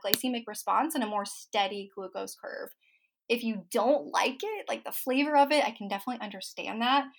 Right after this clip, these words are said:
And so the way that I recommend doing it is just having it with your salad, right? Making a nice vinaigrette with some apple cider vinegar, some olive oil, maybe a little bit of Dijon, um, some salt and pepper, and then just having that on your greens before your meal,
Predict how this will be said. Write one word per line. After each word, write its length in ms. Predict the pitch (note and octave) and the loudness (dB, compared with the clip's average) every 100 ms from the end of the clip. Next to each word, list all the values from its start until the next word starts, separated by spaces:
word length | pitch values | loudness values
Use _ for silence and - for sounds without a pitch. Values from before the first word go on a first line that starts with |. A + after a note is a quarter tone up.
| _ _ - | _ _ -12
And 120 | G#3+ | -4
so 140 | A3+ | -2
the 100 | G#3 | 0
way 140 | A3 B3+ | 4 6
that 160 | A#3 | 8
I 140 | G#3 A3 | 8 8
recommend 420 | A#3+ B3+ A#3 A#3 | 6 2 2 4
doing 240 | A#3 A#3 | 4 4
it 160 | A#3 A3 | 4 2
is 100 | G#3 | -2
just 180 | A#3 A3+ | -6 -2
having 280 | G#3 G#3+ A#3+ | 0 2 2
it 100 | A3 | 0
with 120 | A3 | 0
your 120 | A#3+ A#3 | -2 -2
salad, 420 | A3 A3 F#3+ - | 2 2 2 -2
right? 220 | G3+ G#3+ | -2 -2
Making 260 | A3+ A3+ A3 | -2 -2 -4
a 40 | |
nice 340 | G#3 G3+ A3+ G#3 | 0 0 0 -4
vinaigrette 520 | G#3+ G#3 G#3+ G#3+ G3+ | -6 0 4 4 2
with 180 | G3+ - | -6 -6
some 220 | - G3+ - | -8 -6 -4
apple 180 | - - | -4 -6
cider 280 | G#3 G3 A3+ | -8 -6 0
vinegar, 500 | D#4+ D4 C#4+ C#4 C#4 - - - | 2 4 6 6 6 0 -20 -12
some 260 | - G3 - | -6 -4 6
olive 300 | C#4 C#4 C4+ | 8 8 6
oil, 300 | C4+ C4 B3+ | 6 6 6
maybe 240 | A#3 A3+ G#3+ | 2 0 -2
a 60 | |
little 180 | G3+ G3+ | -2 -4
bit 140 | G3+ | -4
of 160 | F#3+ F#3+ | -8 -6
Dijon, 800 | A3+ A3+ A3+ A3 G#3+ G#3 G#3 A3 - | -4 0 2 4 4 2 -2 -6 -12
um, 160 | G#3 - | -14 -12
some 160 | G3+ | -10
salt 220 | G3+ A3+ - | 2 4 4
and 100 | A#3 | -2
pepper, 420 | G#3+ B3+ C#4 D4 - _ - | -2 2 2 0 -8 _ -2
and 100 | A#3 | 0
then 100 | C4 | 0
just 160 | F4+ | 0
having 340 | - - D4 C#4 | 4 6 6 8
that 220 | B3 - | 6 6
on 200 | G#3+ A#3 | 2 4
your 120 | A3+ | 2
greens 480 | - G3 G#3 C#4 D#4+ | 0 -6 -2 0 0
before 400 | A3 - - G3+ | -2 -10 -4 -4
your 160 | G#3 G3+ | -4 -6
meal, 400 | F#3+ G#3 C#4 | -6 0 0